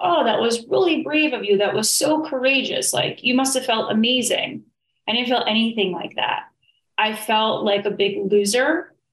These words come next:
At that time in my life, I, I think I was, in two thousand ten, I was thirty-one or thirty-two years old. And I was like, "What am I doing? I'm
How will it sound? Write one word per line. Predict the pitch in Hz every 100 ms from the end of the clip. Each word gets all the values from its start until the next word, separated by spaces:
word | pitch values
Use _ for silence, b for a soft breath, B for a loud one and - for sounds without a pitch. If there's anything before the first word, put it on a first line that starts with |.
| -
At | 208 214
that | 220 -
time | 233 226
in | 226
my | 208
life, | 196 190 202 208 208
I, | 190 -
I | -
think | 226 220
I | 208
was, | 190 185 -
in | - 196
two | - 214
thousand | 202 185
ten, | 208 196
I |
was | 185 185 -
thirty-one | 214 214 214 190 190 190 202
or | 196
thirty-two | 202 196 202 202 208
years | 196 190 180 180
old. | 180 196 220
And | 220
I | 196
was | 190
like, | 196 -
"What | 202
am | 240
I | 226
doing? | 180 - 214 240 185 185
I'm | 185 185